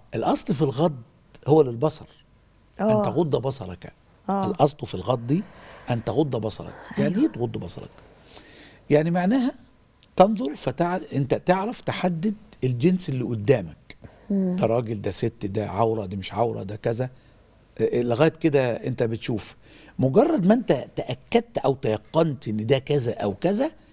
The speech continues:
Speaker 1: فأنت عند ذلك تصرف نظرك عن ذلك الموطن فقط. يعني ده كده اتجاه عورة شخص ظاهرة مثلا قدامي، واحدة ست كذا، واحد راجل، واحد كذا، حتى لو بعورة زي-،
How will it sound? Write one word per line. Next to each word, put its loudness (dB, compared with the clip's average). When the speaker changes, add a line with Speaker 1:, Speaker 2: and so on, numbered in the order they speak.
Speaker 1:
فأنت 0
عند 0
ذلك 2
تصرف -2
نظرك -2
عن 0
ذلك 4
الموطن 2
فقط. -4
يعني -8
ده 6
كده 2
اتجاه 0
عورة 2
شخص -6
ظاهرة 2
مثلا -6
قدامي، -2
واحدة 0
ست -8
كذا، -2
واحد -4
راجل، 0
واحد -6
كذا، -2
حتى 0
لو 4
بعورة -2
زي-، -8